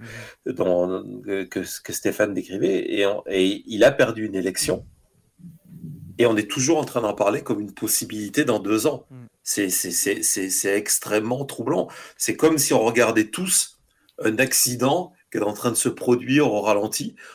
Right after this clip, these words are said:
Speaker 2: On sait que ça va mal se terminer
Speaker 1: <laughs>
Speaker 2: et, et, et, et, et, et on, on le regarde. Euh, et donc, c'est vrai que la fascination pour lui des dictatures, comme disait,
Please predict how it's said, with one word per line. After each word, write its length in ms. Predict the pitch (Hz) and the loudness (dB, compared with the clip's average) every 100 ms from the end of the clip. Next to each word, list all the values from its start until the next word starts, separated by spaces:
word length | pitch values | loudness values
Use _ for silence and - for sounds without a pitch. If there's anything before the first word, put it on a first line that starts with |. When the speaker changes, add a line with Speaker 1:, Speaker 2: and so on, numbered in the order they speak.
| - | -6
Speaker 2:
On 140 | - 113 | 0 2
sait 240 | - 180 | 6 6
que 40 | - | 6
ça 120 | 120 | 4
va 120 | 113 | 4
mal 200 | 113 120 | 2 0
se 100 | - | -2
terminer 680 | 113 110 113 113 117 - - 117 | 0 0 0 -2 -2 -4 -6 -10
Speaker 1:
<laughs> 180 | - - | -8 -4
Speaker 2:
et, 120 | 113 | 2
et, 300 | 117 - 113 | 2 4 4
et, 460 | 110 - 104 - 104 | 4 2 -2 -2 -2
et, 100 | 104 - | -2 -2
et, 360 | 113 101 82 113 | -2 -2 -2 -2
et 40 | 98 | 0
on, 80 | |
on 400 | 123 123 - 101 | 2 2 0 0
le 140 | 127 117 | 2 2
regarde. 460 | 110 117 107 - 92 - - - | 2 0 0 0 -4 -8 -20 -14
Euh, 260 | - 87 87 | -8 -6 -6
et 140 | 87 85 | -6 -4
donc, 240 | 82 78 | -4 -4
c'est 80 | 87 | -2
vrai 180 | 95 131 | 0 -2
que 80 | |
la 100 | 92 | -4
fascination 720 | 87 92 - 101 90 - 113 | -6 -6 -8 -6 -6 -6 -6
pour 240 | 110 - 82 | -8 -10 -8
lui 340 | 95 110 92 | -2 0 -2
des 160 | 87 90 | -4 -8
dictatures, 680 | 92 98 92 87 113 107 98 | -8 -8 -8 -4 -2 -2 -2
comme 180 | - 90 | -14 -14
disait, 380 | 90 92 87 | -6 -4 -4